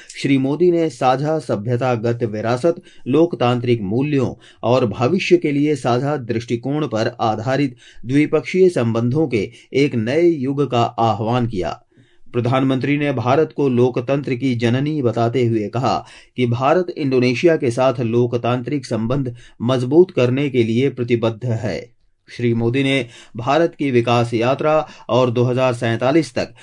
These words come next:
विकसित भारत तथा दो हज़ार पैंतालीस तक स्वर्णिम इंडोनेशिया की परिकल्पनाओं के बीच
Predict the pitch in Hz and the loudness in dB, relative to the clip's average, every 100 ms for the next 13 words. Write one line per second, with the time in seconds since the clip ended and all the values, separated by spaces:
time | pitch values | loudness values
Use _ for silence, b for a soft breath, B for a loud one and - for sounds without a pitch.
0 | B 113 143 - 202 139 127 135 147 139 | B -2 -2 0 -4 -2 0 0 0 -4
1 | 127 131 123 113 117 113 113 110 110 113 | -2 -2 0 0 0 0 -2 -4 -6 -2
2 | 131 151 - 156 156 B B _ 170 175 | -2 -2 -2 -2 -4 B B _ 0 2
3 | 185 196 196 143 131 127 127 127 156 151 | 2 0 -4 -4 0 2 0 0 0 0
4 | 143 135 123 117 113 117 110 107 113 123 | 0 -6 -2 0 0 0 -2 -4 -4 -2
5 | 143 135 123 104 120 151 131 | -2 -4 -4 -2 -4 -4 -6